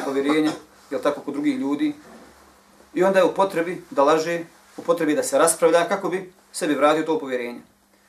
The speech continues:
I na kraju poslanik, sallallahu alejhi ve sellem, zadnju stvar koju spominje jeste kuću u vrhu dženneta, znači vrhunac jeste šta? Lijep ahlak. Pa lijep ahlak obuhvata i da ostaviš raspravu,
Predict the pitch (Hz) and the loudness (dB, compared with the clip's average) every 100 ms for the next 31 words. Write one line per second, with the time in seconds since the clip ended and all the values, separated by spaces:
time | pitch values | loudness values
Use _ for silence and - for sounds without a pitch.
0 | _ _ - 180 170 196 196 190 180 180 | _ _ -6 -2 0 -2 -2 -2 0 2
1 | 170 165 160 160 185 160 190 160 185 175 | 6 6 4 2 0 0 0 0 4 4
2 | 156 147 - 180 180 156 190 - 185 185 | 4 -2 -2 -6 0 0 0 -4 -4 -4
3 | - _ - _ - 208 202 170 160 139 | -8 _ -20 _ -8 -6 -4 -2 0 -2
4 | 151 160 147 131 139 160 - 175 170 - | 2 4 4 0 0 0 0 -6 -8 -10
5 | 143 135 175 156 - - - _ _ - | -4 0 2 0 -2 -10 -16 _ _ -2
6 | 175 175 156 - 175 151 143 147 123 117 | 0 0 -6 0 0 2 -4 -4 -6 -8
7 | 117 - _ _ _ _ _ _ - 165 | -10 -14 _ _ _ _ _ _ -2 2
8 | 196 196 190 165 156 - 170 156 147 202 | 4 6 6 4 0 4 4 6 2 2
9 | 190 190 147 131 147 147 - 175 180 | 0 2 -2 0 2 2 0 -4 -6